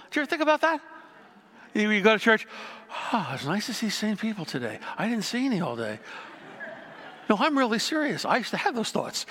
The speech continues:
when I used to have secular jobs. I used to have those thoughts. "Oh, it's nice to meet s-, uh, sane people for once. People that are normal. Ah, it's a good feeling." Yeah, it's just crazy out there today. And if spiritual, uh, discernment was ever needed,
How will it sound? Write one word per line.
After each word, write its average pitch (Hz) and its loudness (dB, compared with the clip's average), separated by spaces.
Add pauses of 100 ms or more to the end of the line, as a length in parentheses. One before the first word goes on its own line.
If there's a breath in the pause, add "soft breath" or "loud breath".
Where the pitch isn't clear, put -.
(140 loud breath)
when 165 -2
I 156 0
used 156 -2
to 160 2
have 147 0
secular 147 0
jobs. 131 0
I 156 0
used 208 -4
to 196 -2
have 233 -2
those 156 -6
thoughts. - -6 (320 loud breath)
"Oh, 247 6
it's - -2
nice 202 2
to 208 0
meet 190 2
s-, - -6
uh, 160 -2
sane 170 -2
people 143 -4
for - -8
once. 104 -8 (300 loud breath)
People 208 -2
that 185 0
are 165 -2
normal. 151 -2 (380 loud breath)
Ah, - -2 (520 loud breath)
it's 233 2
a 190 0
good 147 2
feeling." 214 0 (320 loud breath)
Yeah, 269 6 (400 loud breath)
it's 294 2
just 165 -2
crazy 277 0
out 277 2
there 147 0
today. 113 -4 (500 loud breath)
And 214 4
if 190 4
spiritual, 254 4
uh, 170 4
discernment 202 2
was 170 4
ever 160 4
needed, 185 4